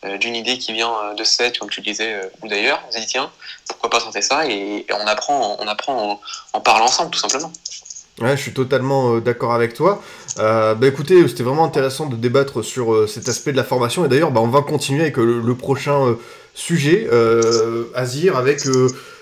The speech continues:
Speaker 2: euh, évidemment, ce thème de la formation, cher à Reynald Denouex, l'ancien coach de Nantes, la Real Sociedad, passé par le centre de formation, euh, des, des Canaries.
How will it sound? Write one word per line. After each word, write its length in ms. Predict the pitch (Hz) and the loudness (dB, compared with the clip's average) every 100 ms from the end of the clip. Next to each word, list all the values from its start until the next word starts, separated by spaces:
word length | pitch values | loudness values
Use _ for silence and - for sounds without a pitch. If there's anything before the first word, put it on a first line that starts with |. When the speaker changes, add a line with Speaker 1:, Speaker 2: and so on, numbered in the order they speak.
| - | -8
Speaker 2:
euh, 440 | 95 101 87 101 110 | -4 -2 -4 -4 -6
évidemment, 320 | 117 123 151 | -4 -2 -2
ce 140 | 147 | -4
thème 240 | 120 156 147 | -4 -2 4
de 80 | 143 | 4
la 80 | |
formation, 580 | 131 139 127 127 - 170 | 4 2 0 0 0 -2
cher 300 | 127 - 170 | 0 2 4
à 100 | 139 | 2
Reynald 340 | 113 131 131 127 | 0 0 0 0
Denouex, 500 | 131 143 151 147 117 | 2 4 2 0 -4
l'ancien 360 | 110 110 113 | -4 -6 -8
coach 280 | 110 135 131 | -4 -4 -2
de 180 | 107 113 | -2 0
Nantes, 240 | 123 127 | 0 -2
la 120 | 117 | -2
Real 160 | 107 110 | -2 -4
Sociedad, 540 | - 117 120 123 143 | -6 -10 -4 -2 -2
passé 380 | 113 139 127 147 | -2 -4 -4 -4
par 160 | 135 107 | -4 -4
le 80 | 107 | -4
centre 160 | 117 | -4
de 60 | 113 | -4
formation, 560 | 117 110 110 - 123 | -4 -4 -6 -6 -4
euh, 40 | 110 | -2
des, 160 | 107 | -4
des 160 | 113 113 | -6 -6
Canaries. 440 | 120 110 110 170 | -6 -6 -4 -6